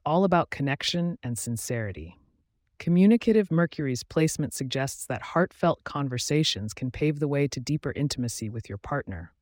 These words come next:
or, for the single Scorpios, may lead to a meaningful encounter.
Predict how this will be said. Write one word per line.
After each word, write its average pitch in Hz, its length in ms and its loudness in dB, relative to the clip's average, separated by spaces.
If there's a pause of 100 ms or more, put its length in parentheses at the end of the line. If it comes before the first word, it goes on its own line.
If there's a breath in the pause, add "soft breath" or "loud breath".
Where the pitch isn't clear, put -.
(100)
or, 185 280 4
for - 200 -8
the 123 100 -4
single 214 400 4
Scorpios, 101 840 -6 (360 soft breath)
may 160 220 4
lead 180 240 4
to 147 160 -2
a 127 60 0
meaningful 131 500 0
encounter. 107 600 -8